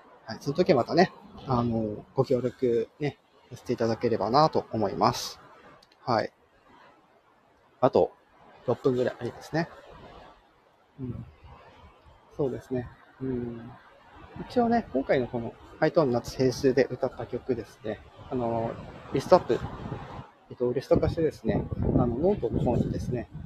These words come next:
あの、一覧、あの、およびこのスタンドエフエムの収録のやつをですね、埋めご-、埋め込みで、あの、まあ、随時公開してますので、はい。あの、ノート、ノートの確認の仕方。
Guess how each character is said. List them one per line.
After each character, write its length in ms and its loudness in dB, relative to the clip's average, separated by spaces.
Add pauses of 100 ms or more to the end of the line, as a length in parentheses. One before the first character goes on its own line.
(220)
あ 200 -2
の、 360 -4 (200)
一 160 2
覧、 260 4 (580)
あ 60 -10
の、 80 -10 (320)
お 100 6
よ 80 4
び 160 -4
こ 160 -10
の 100 -8
ス 100 -18
タ 100 -2
ン 80 -6
ド 120 4
エ 60 2
フ 100 0
エ 60 4
ム 100 -6
の 80 -14
収 160 -2
録 220 -2
の 140 -8
や 80 -10
つ 120 -12
を 100 -10
で 100 -14
す 120 -20
ね、 140 -2 (240)
埋 60 2
め 100 8
ご-、 120 10
埋 260 0
め 80 8
込 140 4
み 100 2
で、 220 6 (440)
あ 140 0
の、 160 -6 (400)
ま 100 4
あ、 40 0
随 160 8
時 120 -6
公 200 0
開 160 0
し 60 -2
て 80 -2
ま 120 2
す 140 -6
の 100 -10
で、 200 2 (420)
は 180 2
い。 100 -4 (460)
あ 140 -4
の、 100 -8 (840)
ノ 180 -2
ー 100 -12
ト、 240 4
ノ 160 2
ー 40 -2
ト 100 0
の 80 -4
確 240 -10
認 140 -10
の 80 -8
仕 120 0
方。 300 -4